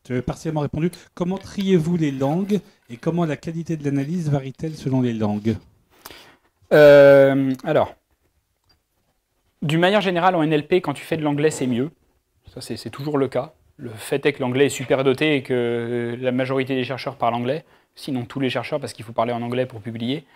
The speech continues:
Speaker 2: Du coup, en général, l'anglais est super bien doté. Donc l'anglais aura toujours une analyse plus précise. Euh, pour l'instant, euh, jusqu'à ce que le français devienne la langue principale, ou pire le breton,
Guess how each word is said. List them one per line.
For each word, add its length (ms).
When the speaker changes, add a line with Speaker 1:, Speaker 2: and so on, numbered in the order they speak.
Speaker 2:
Du 100
coup, 240
en 40
général, 340
l'anglais 320
est 60
super 260
bien 120
doté. 280
Donc 200
l'anglais 260
aura 180
toujours 260
une 260
analyse 320
plus 140
précise. 540
Euh, 160
pour 180
l'instant, 480
euh, 300
jusqu'à 320
ce 80
que 80
le 80
français 340
devienne 240
la 80
langue 160
principale, 460
ou 40
pire 200
le 80
breton, 400